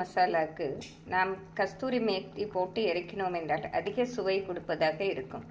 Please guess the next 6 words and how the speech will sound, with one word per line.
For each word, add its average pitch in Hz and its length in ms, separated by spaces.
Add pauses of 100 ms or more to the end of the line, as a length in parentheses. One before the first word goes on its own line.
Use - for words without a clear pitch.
(800)
இது 190 380 (220)
ஹோட்டல் 233 480
ஸ்டைல் 226 300
என்றால், 180 500 (200)
அவர்கள் 196 400
இறக்கும்போது 196 920